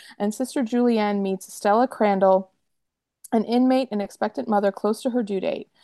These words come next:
Sister Julienne connects with Stella, and she learns of her difficult past as an orphan and desire to turn her life around for her and her baby.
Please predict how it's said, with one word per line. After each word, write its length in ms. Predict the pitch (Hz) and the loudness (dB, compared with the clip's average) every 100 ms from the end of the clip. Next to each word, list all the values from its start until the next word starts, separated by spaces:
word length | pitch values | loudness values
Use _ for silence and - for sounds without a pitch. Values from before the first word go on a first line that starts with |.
| - - - | -20 -20 -8
Sister 300 | 240 233 240 | -6 -4 0
Julienne 460 | 247 247 233 220 | 2 4 4 2
connects 360 | 220 220 226 - | 0 -2 -2 -4
with 120 | 262 | -8
Stella, 480 | - 226 220 220 214 | 0 2 4 4 2
and 140 | 202 | -2
she 180 | 196 214 | -6 -4
learns 340 | 202 202 214 220 | -2 0 -2 -4
of 100 | 202 | -4
her 100 | 190 | -4
difficult 440 | 196 226 233 - | -4 -4 -4 -2
past 320 | 214 196 196 | 4 4 4
as 120 | - | -2
an 80 | 196 | -6
orphan 440 | - 190 185 185 185 | -2 -2 2 0 0
and 100 | 190 | -4
desire 380 | 190 190 190 202 | -2 2 2 2
to 60 | 202 | -4
turn 260 | - 196 | -8 -6
her 120 | 196 | -4
life 280 | 202 185 196 | 0 2 2
around 320 | 208 190 185 | 0 0 -2
for 140 | 190 180 | -4 -10
her 280 | - 190 190 | -4 -2 -2
and 180 | 196 | -4
her 100 | 190 | -4
baby. 480 | 180 175 175 175 196 | -2 -2 -2 -6 -8